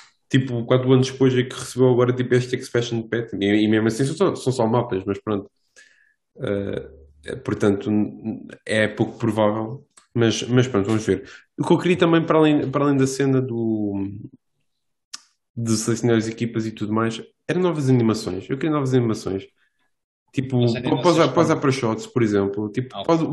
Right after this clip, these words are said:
Speaker 1: pode ter o mesmo efeito, pá, mas uma animação diferente, tipo, para dar um bocado mais diversidade à coisa. Também, acho que também faz falta um bocado.
Speaker 2: Faz, sem dúvida.
Speaker 1: Ainda por cima,
Speaker 2: Sem
Speaker 1: porque não
Speaker 2: dúvida
Speaker 1: podes
Speaker 2: nenhuma.
Speaker 1: skipar essa
Speaker 2: Yeah.
Speaker 1: parte, essa parte no jogo. Então, tipo,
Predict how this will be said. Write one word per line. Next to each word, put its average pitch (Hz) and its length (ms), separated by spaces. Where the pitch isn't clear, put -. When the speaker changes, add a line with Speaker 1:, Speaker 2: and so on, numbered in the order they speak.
Speaker 1:
pode 240 140
ter 262 60
o 208 60
mesmo 190 160
efeito, 170 340
pá, 349 100
mas 294 120
uma 381 120
animação 392 360
diferente, 107 640
tipo, 104 420
para 220 100
dar 277 100
um 214 80
bocado 185 200
mais 160 120
diversidade 135 440
à 101 80
coisa. 90 440
Também, 131 540
acho 131 180
que - 40
também 123 160
faz 113 180
falta - 260
um 101 60
bocado. 95 280
Speaker 2:
Faz, - 340
sem 101 100
dúvida. 107 240
Speaker 1:
Ainda 127 120
por 127 60
cima, 139 140
Speaker 2:
Sem 135 80
Speaker 1:
porque 127 180
não 139 80
Speaker 2:
dúvida 127 60
Speaker 1:
podes 127 160
Speaker 2:
nenhuma. - 100
Speaker 1:
skipar 123 560
essa 101 220
Speaker 2:
Yeah. 107 260
Speaker 1:
parte, 107 260
essa 107 180
parte 110 260
no 110 100
jogo. 98 320
Então, 95 300
tipo, 95 520